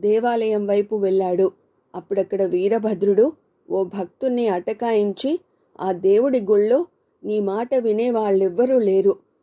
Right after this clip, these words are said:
నన్ను నమ్ముకుంటేనే నీకు ఏమైనా ప్రయోజనం. అయినా నువ్వు అంతగా గుడిలోకి వెళ్ళాలనుకుంటే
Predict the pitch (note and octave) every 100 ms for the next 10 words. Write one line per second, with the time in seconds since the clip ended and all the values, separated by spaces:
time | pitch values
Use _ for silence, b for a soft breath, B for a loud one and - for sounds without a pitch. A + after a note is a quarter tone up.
0 | _ - F3+ F#3 F#3+ F#3+ F3+ A#3 B3+ B3
1 | A3+ A3 A3 D#4+ - _ - G#3 G#3 G3+
2 | G3+ A#3 B3 C4 B3 G3+ G#3 A3+ G3 F#3+
3 | - _ _ _ _ - F#3+ A3 C4+ A#3
4 | A3 G3+ F#3 G3+ A#3+ C4 A3+ G3 G#3 B3
5 | C4 C4 A3 G3 G#3 A#3+ A#3+ A3 A3 G#3
6 | G3 B3+